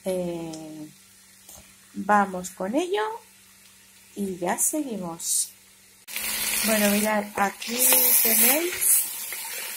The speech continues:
ya la seta, ha sudado, todo lo que ha soltado también ya ha evaporado y lo vamos a seguir aquí terminando de dorar un poquito.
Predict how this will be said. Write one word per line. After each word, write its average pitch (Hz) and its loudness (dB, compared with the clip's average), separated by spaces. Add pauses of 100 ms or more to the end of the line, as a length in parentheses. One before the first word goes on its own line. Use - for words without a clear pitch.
(880)
ya 208 4
la 220 4
seta, 233 2 (380)
ha 196 2
sudado, 202 2 (1200)
todo 233 4
lo 202 4
que 208 2
ha 208 4
soltado 202 6
también 202 0
ya 190 6 (100)
ha 202 4
evaporado 185 0 (1000)
y 226 -2
lo 196 0
vamos 202 0
a 240 -6
seguir 262 -4
aquí 254 -4
terminando 233 -2
de 185 0
dorar 233 6
un 247 -8
poquito. 285 -4